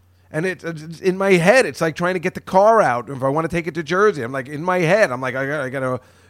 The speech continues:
ride to the parking garage, then I gotta try and get out of the city. That's gonna take an hour." And it's like, when it gets in your head,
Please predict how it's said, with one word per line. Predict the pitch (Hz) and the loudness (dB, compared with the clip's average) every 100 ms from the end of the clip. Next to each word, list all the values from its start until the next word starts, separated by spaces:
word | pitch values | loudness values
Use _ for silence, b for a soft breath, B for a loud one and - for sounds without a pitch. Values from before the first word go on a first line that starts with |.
| b | b
ride | - 139 143 165 | -10 -2 -2 -2
to | |
the | 151 | -6
parking | 135 165 156 165 | -2 0 0 -4
garage, | 165 160 156 147 | -4 -2 -2 -2
then | 139 | -6
I | 143 | -6
gotta | 143 | -6
try | 127 143 | -6 -6
and | 120 | -6
get | 131 | 0
out | 147 170 | 0 0
of | 170 | -4
the | |
city. | 139 170 170 165 | -4 -2 -2 0
That's | 139 - | -4 -6
gonna | 170 160 | -8 -6
take | 160 160 | -4 -4
an | 156 | -2
hour." | 156 160 156 151 b b b b b - | 0 2 2 0 b b b b b -14
And | 135 | -12
it's | 135 | -8
like, | 151 139 | -8 -4
when | 156 | -6
it | 147 | -4
gets | 160 - | -6 -6
in | 170 | -4
your | 165 139 | -2 -2
head, | 139 208 165 123 123 | 2 2 2 -2 -10